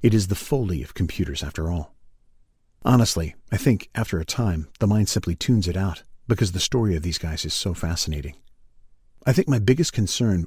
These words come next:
wasn't if there was going to be an audience for this. It was,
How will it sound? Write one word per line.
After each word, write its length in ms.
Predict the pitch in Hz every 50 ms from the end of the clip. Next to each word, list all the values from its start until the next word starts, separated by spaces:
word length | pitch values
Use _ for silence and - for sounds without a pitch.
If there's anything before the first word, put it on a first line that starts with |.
| - -
wasn't 380 | 107 101 127 131 165 165 -
if 140 | - 113 -
there 120 | - 117
was 120 | 98 95 -
going 180 | - 104 95
to 60 | - 87
be 120 | 90 85
an 80 | 80 -
audience 420 | - 113 143 165 131 90 71 -
for 120 | - -
this. 300 | 78 71 73 - - - - - _ _ _ _ _ _ _ -
It 160 | - 127 131
was, 320 | 139 123 117 104 - -